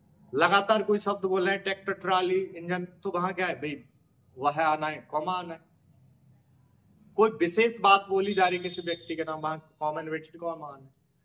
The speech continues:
कोई शब्द बार बार बोला जा रहा है तो भाई वहां डैश ही देना। ये चीज आपको पहले से पता है, ठीक है। और पूरे world में कोई ऐसा है भी नहीं कि comma और विराम बिल्कुल right रखते हैं,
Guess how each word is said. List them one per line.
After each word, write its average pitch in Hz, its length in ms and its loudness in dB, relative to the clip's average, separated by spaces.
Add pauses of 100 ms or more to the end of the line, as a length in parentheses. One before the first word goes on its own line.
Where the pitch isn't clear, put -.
(180)
कोई 180 100 0
शब्द 175 280 0
बार 170 240 8
बार 202 200 0
बोला 185 240 0
जा 185 120 -2
रहा 180 120 -2
है 180 80 -4
तो 180 120 -8
भाई 175 220 -4 (300)
वहां 143 200 -8
डैश 151 220 -8
ही 180 80 -10
देना। 156 200 -14 (340)
ये 208 80 -6
चीज 240 180 -2
आपको 214 260 0
पहले 185 280 0
से 220 140 -8
पता 196 220 -6
है, - 120 -16 (1300)
ठीक 165 100 -4
है। 196 60 0 (320)
और 127 60 -20
पूरे 143 160 -8
world 139 240 -8
में 139 100 -14
कोई 147 160 -4
ऐसा 139 280 -6
है 123 180 -8
भी 131 100 -12
नहीं 131 140 -14
कि 143 100 -12
comma 135 300 -8
और 131 100 -6
विराम 127 240 -12
बिल्कुल 120 240 -12
right 107 300 -6
रखते - 240 -20
हैं, - 80 -20